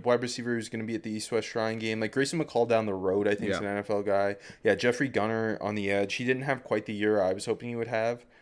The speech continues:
Speaker 1: Um,
Speaker 2: Still talented guy,
Speaker 1: but
Speaker 2: yeah.
Speaker 1: still talented, like, N F L prospect. Teddy Gallagher at Mike linebacker.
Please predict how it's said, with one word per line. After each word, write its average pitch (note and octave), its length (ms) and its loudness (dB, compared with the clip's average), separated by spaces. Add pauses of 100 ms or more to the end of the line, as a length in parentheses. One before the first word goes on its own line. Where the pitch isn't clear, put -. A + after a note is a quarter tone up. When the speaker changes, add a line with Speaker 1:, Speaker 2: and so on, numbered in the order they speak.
(220)
Speaker 1:
Um, F2 400 -4
Speaker 2:
Still G#2 180 -4
talented E2+ 400 -12
guy, - 80 -12
Speaker 1:
but G#2+ 320 4
Speaker 2:
yeah. - 140 -12 (120)
Speaker 1:
still - 320 4
talented, A2 520 -2
like, G#2+ 180 2
N F#2+ 140 -2
F G#2 160 -4
L G2 100 2
prospect. F#2+ 640 -2
Teddy A#2 220 -2
Gallagher G2+ 500 2
at F#2 100 0
Mike F#2+ 260 -4
linebacker. F#2+ 760 -2